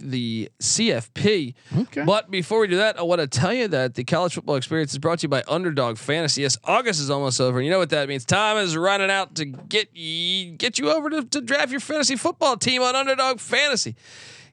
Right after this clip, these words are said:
Speaker 1: Get championship ready for your home league by, you know,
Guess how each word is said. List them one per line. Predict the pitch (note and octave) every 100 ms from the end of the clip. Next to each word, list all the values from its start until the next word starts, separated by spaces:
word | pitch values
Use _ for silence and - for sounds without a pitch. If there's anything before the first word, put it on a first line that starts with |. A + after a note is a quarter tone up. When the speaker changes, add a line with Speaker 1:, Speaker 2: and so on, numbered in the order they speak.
| _
Speaker 1:
Get | G#3+ C4+ -
championship | - A3 A3 G3+ F#3 F#3+ F3+ C#3
ready | D3+ D#3+ D3 - _ _ _
for | - C#3+
your | B2+
home | B2+ D#3 E3
league | D#3+ D#3+ C#3+
by, | C3 B2+
you | A#2 F3+
know, | B2 D3+